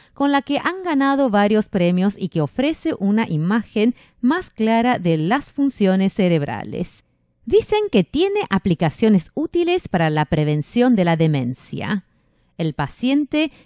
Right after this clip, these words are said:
tiene que mantenerse despierto y no pensar en nada en particular mientras la máquina M R I pasa sobre su cuerpo. La tecnología escanea el cerebro y utiliza inteligencia artificial para calcular la edad relativa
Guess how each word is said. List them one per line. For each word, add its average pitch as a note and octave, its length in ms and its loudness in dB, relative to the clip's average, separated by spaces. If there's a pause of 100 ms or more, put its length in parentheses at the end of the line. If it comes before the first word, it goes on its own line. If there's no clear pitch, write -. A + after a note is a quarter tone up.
tiene F#4+ 180 -2
que E4 120 0
mantenerse E3+ 600 2
despierto C4+ 720 -2
y F#3+ 120 2
no C4 140 2
pensar A#3+ 500 2
en D#3 200 0
nada C4 400 0
en F#3 160 2
particular E3 840 0 (320)
mientras A#3 440 4
la D#3 120 0
máquina A3+ 540 2
M C4 300 4
R E3 220 4
I G3+ 300 0 (140)
pasa C#4+ 320 0
sobre - 240 0
su - 160 -4
cuerpo. C#3+ 640 -6 (320)
La F3 100 -2
tecnología D#3+ 720 0
escanea D#3+ 500 0
el C#3+ 80 -2
cerebro A3+ 640 0 (220)
y A#3+ 80 -2
utiliza D4+ 440 0
inteligencia F3+ 600 0
artificial - 560 -4
para C#3+ 200 -2
calcular F3 600 0
la D3 160 -2
edad D#3 320 0
relativa A3 680 0